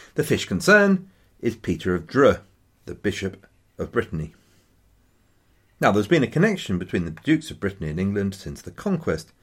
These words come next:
when the Dukes of Brittany also became the Earls of Richmond. These rights had been withdrawn after Brittany cut herself loose under the Capetians, but the old connection is still there. Peter had spent a bit of time giving his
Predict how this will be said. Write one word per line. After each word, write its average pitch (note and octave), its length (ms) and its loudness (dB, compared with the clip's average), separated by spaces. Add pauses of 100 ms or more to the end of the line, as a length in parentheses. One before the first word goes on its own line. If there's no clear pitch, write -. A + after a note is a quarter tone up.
(220)
when F#2+ 140 0
the F2+ 60 4
Dukes - 240 -4
of - 60 -12
Brittany E3+ 460 2
also B2+ 320 -2
became D#2+ 320 -4
the G2 160 -6
Earls D2+ 280 -6
of E2+ 140 -12
Richmond. F#2 400 -12 (1400)
These C3+ 240 0
rights D3+ 300 6
had F#2+ 100 -6
been G2+ 180 2
withdrawn A#2 520 6
after A2+ 180 -2
Brittany B2+ 340 -2
cut A2 260 -8
herself E2+ 320 -6
loose B2 460 -4
under E2+ 160 -6
the D#2+ 120 -10
Capetians, E3 580 -2 (360)
but - 120 -4
the C#3+ 80 6
old A#2 180 4
connection F2+ 360 -4
is D#2 80 -8
still E2+ 240 -6
there. F2 300 -4 (1160)
Peter G2 240 0
had A2 100 0
spent F2+ 240 -2
a - 40 -10
bit - 180 0
of - 100 -8
time A2+ 260 -4
giving F#2+ 240 -4
his F#2 140 -6